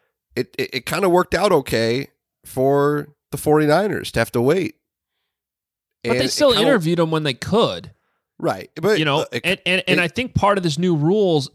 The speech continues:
Speaker 2: rule is to get these guys the interviews out of the way before the playoffs start so they can concentrate on the playoffs and not have the distraction of having to deal with a job interview in the middle of preparing for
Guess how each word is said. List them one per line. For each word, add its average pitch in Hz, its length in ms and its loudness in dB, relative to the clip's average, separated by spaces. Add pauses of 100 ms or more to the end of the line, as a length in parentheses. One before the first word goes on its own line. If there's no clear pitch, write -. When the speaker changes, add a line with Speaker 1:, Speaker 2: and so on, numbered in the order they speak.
Speaker 2:
rule 147 680 2
is 147 180 -2
to 151 120 -8
get 175 240 -4
these 147 160 0
guys 151 420 -2 (340)
the 139 160 -4
interviews 170 360 0
out 147 100 2
of 143 60 -2
the 131 60 0
way 147 260 2
before 147 360 0
the 123 100 -2
playoffs 127 380 -2
start 214 400 0
so 147 60 0
they 139 60 2
can 131 60 -4
concentrate 131 520 -2
on 113 80 -8
the 107 80 -12
playoffs 139 460 0
and 135 60 -6
not 131 160 -4
have 127 180 -4
the 113 100 -10
distraction 117 800 -4 (600)
of 123 520 0 (200)
having 135 300 -2
to 117 100 -4
deal 123 280 0
with 117 140 -4
a 117 100 -6 (160)
job 160 300 4
interview 113 440 -4
in 113 60 -8
the 113 60 -6
middle 117 300 -2
of 110 120 -10
preparing 123 440 -2
for 110 240 -6